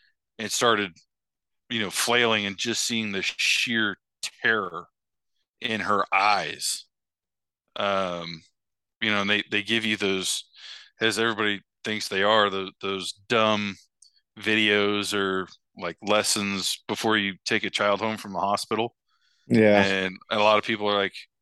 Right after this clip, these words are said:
Speaker 1: even Nurse said, "You don't really need to watch them. They just make us, like, present this to you and check the boxes or whatever." Thank God I watched them, because had I not, I don't, I wouldn't have my daughter today. You know, just that,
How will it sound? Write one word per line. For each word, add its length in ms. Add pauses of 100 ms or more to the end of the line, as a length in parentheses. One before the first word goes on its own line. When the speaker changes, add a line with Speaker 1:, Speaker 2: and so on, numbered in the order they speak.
(300)
Speaker 1:
even 220
Nurse 220
said, 180
"You 80
don't 160
really 180
need 160
to 80
watch 320
them. 160
They 120
just 240
make 180
us, 400 (200)
like, 140 (160)
present 340
this 200
to 140
you 400
and 260 (380)
check 180
the 80
boxes 540
or 60
whatever." 420 (760)
Thank 160
God 220
I 60
watched 360
them, 140 (260)
because 720
had 160
I 140
not, 400 (680)
I 80
don't, 180
I 100
wouldn't 260
have 260
my 120
daughter 340
today. 420 (640)
You 120
know, 100
just 360 (340)
that, 240